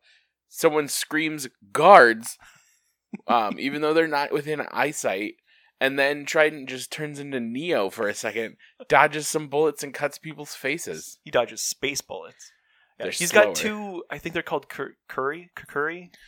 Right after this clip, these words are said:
Speaker 1: That is,
Speaker 2: They're like
Speaker 1: um,
Speaker 2: machetes that are angled at a weird
Speaker 1: That
Speaker 2: angle.
Speaker 1: is a Sky question, not a me question.
Speaker 2: And he just kills two dudes by throwing them, and then he does this neat knee slide and s-, plucks the knives out of their chests, and then kills the other two guys, and then,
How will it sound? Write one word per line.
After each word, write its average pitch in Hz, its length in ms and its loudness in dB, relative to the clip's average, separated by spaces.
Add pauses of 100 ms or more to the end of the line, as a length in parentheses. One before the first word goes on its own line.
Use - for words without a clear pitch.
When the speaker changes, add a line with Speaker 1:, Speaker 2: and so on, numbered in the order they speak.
(260)
Speaker 1:
That 131 100 0
is, 135 160 0
Speaker 2:
They're 135 140 4
like 143 180 2
Speaker 1:
um, 107 60 -10
Speaker 2:
machetes 139 420 -2
that 127 160 -2
are 120 140 -2
angled 135 400 -8
at 139 80 -8
a 143 60 -8
weird 147 280 -14 (160)
Speaker 1:
That 117 140 4
Speaker 2:
angle. 123 100 -4
Speaker 1:
is 127 60 -10
a 123 100 -8
Sky 113 420 -6
question, 185 800 -10
not 143 380 -4
a 120 60 -2
me 98 200 -10
question. - 600 -14 (240)
Speaker 2:
And 127 300 -4
he 156 180 -8
just 147 300 -4 (260)
kills 175 400 -2
two 196 160 -4
dudes 170 340 -6
by 131 220 -2
throwing 151 400 -4
them, 139 220 -12 (280)
and 123 120 -8
then 127 80 -4
he 131 80 -10
does 131 180 -4
this 127 180 -8
neat 135 240 -16
knee 135 220 -12
slide 123 340 0
and 120 200 -14
s-, - 260 -4
plucks - 300 -2
the 127 120 -8
knives 123 320 -6
out 123 140 -4
of 127 80 -2
their 123 140 -8 (240)
chests, - 520 -8
and 123 140 -16
then 127 140 -10
kills 127 260 -8
the 123 100 -12
other 123 140 -6
two 123 160 -14
guys, 113 320 -8
and 160 100 -6
then, 170 280 -6